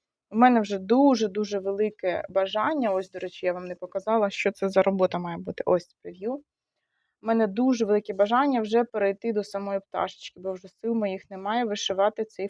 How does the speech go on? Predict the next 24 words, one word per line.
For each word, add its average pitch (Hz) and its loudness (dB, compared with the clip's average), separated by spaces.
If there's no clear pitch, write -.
фон. 165 -12
І 202 -2
я 220 6
вирішила, 214 2
що - -10
я 302 8
зроблю, 220 2
так, 185 -10
знаєте, 220 -2
одним 208 0
махом 269 2
об'ю 208 -2
двох 202 0
зайців. 175 2
Е, 202 2
і 226 0
в 214 -4
цьому 285 4
суміснику, 226 -4
і 208 -6
в 190 -12
тому 226 -2
я 202 0
зможу 196 -4